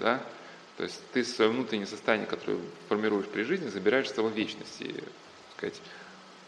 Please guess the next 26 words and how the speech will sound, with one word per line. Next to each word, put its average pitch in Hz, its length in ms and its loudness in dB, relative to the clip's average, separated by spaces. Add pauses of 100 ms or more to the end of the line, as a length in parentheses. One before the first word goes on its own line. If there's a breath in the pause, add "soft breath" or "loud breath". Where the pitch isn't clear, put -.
(120)
рай 110 260 10
и - 20 6
ад, 131 180 4
он 120 100 -2
будет 120 200 0
внутри 113 220 -4
тебя. 107 360 0 (1080 loud breath)
Ну, 127 80 -2
то 120 80 8
есть - 160 2
выражением 107 840 4
твоей 107 200 6
со-, 107 180 -2
со-, - 180 -6 (260)
собственного 107 640 2
жизни, 127 220 -2
твоего 104 220 -4
собственного 110 360 -2
выбора. 95 340 2 (640 loud breath)
И 110 80 2
владыка 123 360 8
Антоний 120 320 2
говорил, 110 340 10
что 110 320 8
когда 110 340 8
Бог 113 220 8